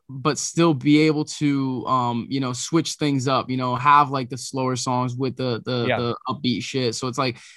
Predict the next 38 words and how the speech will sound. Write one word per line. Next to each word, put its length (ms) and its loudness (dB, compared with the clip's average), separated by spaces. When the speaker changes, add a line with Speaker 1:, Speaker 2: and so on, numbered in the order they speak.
Speaker 1:
I 140 8
was 160 6
in 80 8
this 180 6
predicament 640 2
that 100 0
I 80 6
was 140 0
just 100 -10
like, 160 -4
"Yo, 220 2
like, 260 -4
I'ma 200 4
just 240 -2
l-, 340 -10
let 200 4
it 60 4
rock 340 6
for 120 -2
a 40 0
little 220 -2
bit 160 -2
longer." 480 -2
And 260 -2
then 300 -2
I 140 2
s-, 180 -4
I've 160 2
been 140 -2
stacking 340 -2
these 160 -6
songs 300 -4
up, 140 -2
and, 100 -4
like, 140 -4
the 60 -8
songs, 380 4
they, 160 0